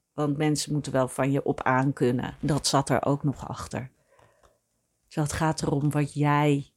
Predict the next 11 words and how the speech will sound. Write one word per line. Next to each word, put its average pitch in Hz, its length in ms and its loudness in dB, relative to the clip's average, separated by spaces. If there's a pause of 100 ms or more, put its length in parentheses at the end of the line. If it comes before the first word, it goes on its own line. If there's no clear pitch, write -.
(100)
wil. 151 340 4
Wat 143 160 0
is 139 120 -2
jouw 165 340 6
verlangen? 143 680 4 (500)
Hoe 160 380 2 (200)
kan 160 220 2
jij 160 280 6
jezelf 160 600 4
verder 151 500 2
brengen? 147 680 0